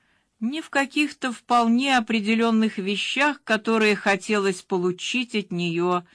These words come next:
любовникам её матери. Ни имя, ни постыдный опыт ещё не определяли её как личность. Напротив, характер Кот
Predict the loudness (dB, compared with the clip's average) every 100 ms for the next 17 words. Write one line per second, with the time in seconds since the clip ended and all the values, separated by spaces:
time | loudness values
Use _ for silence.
0 | -20 -20 -4 2 2 4 2 2 -4 -4
1 | -4 -4 -4 -4 -4 -4 -8 -18 -18 -20
2 | _ _ _ _ _ _ _ _ _ _
3 | _ -8 0 2 4 4 2 0 -2 -10
4 | _ _ -2 -2 2 2 0 0 0 0
5 | 0 2 2 0 -2 -6 -10 _ -20 -20
6 | -2 2 2 2 2 2 0 0 0 0
7 | 2 2 4 2 4 2 2 -2 -4 -4
8 | -2 -2 -4 -8 -8 -10 -18 -20 _ _
9 | _ -4 -2 0 0 -2 -4 -14 -4 0
10 | 0 -2 -4 -6 -4 -2 -2 -6